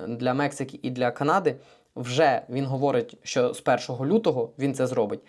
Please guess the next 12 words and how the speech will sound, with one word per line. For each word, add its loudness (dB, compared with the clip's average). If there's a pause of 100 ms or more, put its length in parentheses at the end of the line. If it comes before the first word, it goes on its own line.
(480)
Е, 0
чи -2
зробить 2
він -2
це, -4
чи -6
ні, 0
не 2
знаю, 2
але 2
чи -2
то, -2